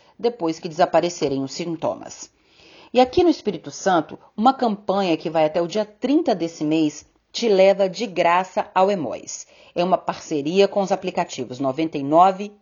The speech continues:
e Uber. Basta inserir o código Doe Sangue E S e você ganha dois cupons de trinta reais.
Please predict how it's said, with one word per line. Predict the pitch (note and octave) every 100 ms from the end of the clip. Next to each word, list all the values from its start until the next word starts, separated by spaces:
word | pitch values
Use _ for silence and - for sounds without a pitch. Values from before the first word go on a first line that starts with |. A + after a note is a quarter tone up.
| -
e | B3
Uber. | A3 G3 D3+ B2 - _ _ _
Basta | C#3 C#3 F3+ G3+ -
inserir | G#3 G3+ G3 E3
o | E3+
código | E3+ E3+ D3 C3 C3 - _
Doe | D3+ F3+ A#3+ A#3
Sangue | - D3+ C#3+
E | G3+
S | G#3 E3 E3 F#3+ - _ -
e |
você | A#3 B3 A3
ganha | F3+ G3 F#3+
dois | D3 C#3+ G3+ A#3+ -
cupons | B3 - F3+ F3+
de | F#3
trinta | E3+ D#3
reais. | D#3+ D#3+ - - -